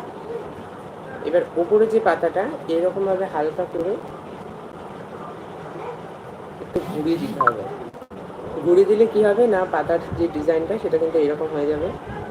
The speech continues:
দেখতে পাচ্ছেন? আবার একটা করে দেখাচ্ছি। পাতাটা নিয়ে, এটা রেখে দিলাম।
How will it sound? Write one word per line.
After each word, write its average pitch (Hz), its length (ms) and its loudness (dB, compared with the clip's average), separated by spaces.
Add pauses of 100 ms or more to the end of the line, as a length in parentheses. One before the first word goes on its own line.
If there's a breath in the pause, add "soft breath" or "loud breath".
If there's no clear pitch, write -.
(140)
দেখতে 151 260 0
পাচ্ছেন? 175 280 2 (580)
আবার 180 220 6
একটা 185 200 -2
করে 175 180 6
দেখাচ্ছি। 170 360 0 (520)
পাতাটা 175 320 2 (100)
নিয়ে, 175 160 0 (680)
এটা 156 160 0
রেখে 147 200 -2
দিলাম। 190 180 -4